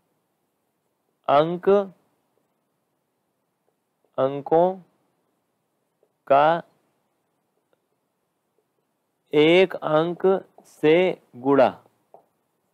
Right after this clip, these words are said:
देखिए, इसमें step by step बहुत कुछ बताना है, ध्यान से देखिएगा, डिटेल में पढ़ाना है ना, तो भाई जल्दी नहीं होता, जल्दी का काम शैतान का होता है। और कहते हैं ना, ट्रक के पीछे लिखे पढ़े हो कभी कभी,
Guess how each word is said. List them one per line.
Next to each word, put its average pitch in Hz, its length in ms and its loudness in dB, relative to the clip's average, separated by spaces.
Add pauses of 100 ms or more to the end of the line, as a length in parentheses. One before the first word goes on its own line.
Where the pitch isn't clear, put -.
(680)
देखिए, 175 240 4
इसमें 185 240 0
step 190 300 0
by 190 120 6 (100)
step 196 280 2 (1500)
बहुत 147 240 0
कुछ 165 160 -2
बताना 113 400 0
है, 104 220 -10 (400)
ध्यान 143 280 0
से 185 80 -2
देखिएगा, 170 420 2
डिटेल 180 400 2
में 190 120 0
पढ़ाना 127 360 0
है 135 100 0
ना, 165 160 0 (400)
तो 156 60 2
भाई 180 160 4
जल्दी 175 340 2
नहीं 175 140 0
होता, 120 380 2 (300)
जल्दी 160 360 4
का 175 120 2
काम 170 220 0
शैतान 143 400 0
का 127 100 0
होता 110 280 -2
है। 104 200 -10 (240)
और 139 160 0
कहते 139 240 0
हैं 165 60 -2
ना, 170 160 -2 (560)
ट्रक 139 180 -2
के 147 100 -2
पीछे 139 300 -6
लिखे 143 360 -2
पढ़े 139 260 0
हो 175 60 0
कभी 160 240 -2
कभी, 135 220 -6